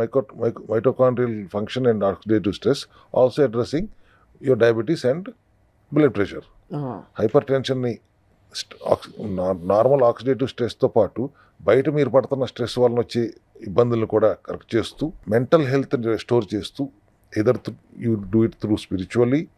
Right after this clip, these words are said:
Speaker 1: దాన్ని ఏమంటారు, రాజయోగం అంటారు. లోపల ఉన్న రాజ్యానికి నువ్వే రాజువి అని అర్-, అని నువ్వు అర్థం చేసుకోగలిగితే,
Speaker 2: అవును.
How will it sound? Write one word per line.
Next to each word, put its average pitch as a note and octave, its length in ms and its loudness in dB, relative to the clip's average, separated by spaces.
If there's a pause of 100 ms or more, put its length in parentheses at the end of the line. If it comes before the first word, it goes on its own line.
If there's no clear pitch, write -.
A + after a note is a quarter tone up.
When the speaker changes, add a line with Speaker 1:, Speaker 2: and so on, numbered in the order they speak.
(120)
Speaker 1:
దాన్ని F#2+ 180 -2
ఏమంటారు, F#2+ 260 -2
రాజయోగం G2+ 480 2
అంటారు. F2 260 -6
లోపల A2+ 320 2
ఉన్న B2 100 0
రాజ్యానికి A2+ 520 2
నువ్వే G#2+ 280 2
రాజువి G#2+ 420 2 (140)
అని G#2 140 -4
అర్-, G2 180 -4 (100)
అని G#2+ 140 -8
నువ్వు G#2 180 0
అర్థం G#2 260 -4
చేసుకోగలిగితే, G2+ 760 0 (220)
Speaker 2:
అవును. D3+ 200 -6